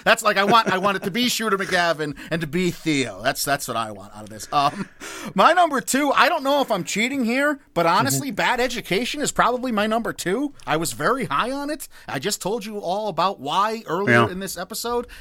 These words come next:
Speaker 1: It's gonna stick there for me right now. Uh, but so I'll go to number one, and my number one,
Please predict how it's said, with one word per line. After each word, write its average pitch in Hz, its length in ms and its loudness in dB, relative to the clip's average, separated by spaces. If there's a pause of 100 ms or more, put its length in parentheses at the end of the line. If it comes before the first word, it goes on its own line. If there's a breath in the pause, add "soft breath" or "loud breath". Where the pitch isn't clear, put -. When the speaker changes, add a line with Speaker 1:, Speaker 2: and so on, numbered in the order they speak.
Speaker 1:
It's 123 160 -8
gonna 190 180 -6
stick - 360 -6
there 170 260 0
for 175 180 -6
me 175 280 -6
right 180 240 -6
now. 196 320 -6 (240 loud breath)
Uh, 139 240 2
but 156 260 -2
so 170 120 0
I'll 165 100 0
go 214 140 0
to 196 60 -2
number 175 300 0
one, 185 240 0
and 147 80 0
my 175 160 0
number 190 260 -2
one, 160 460 0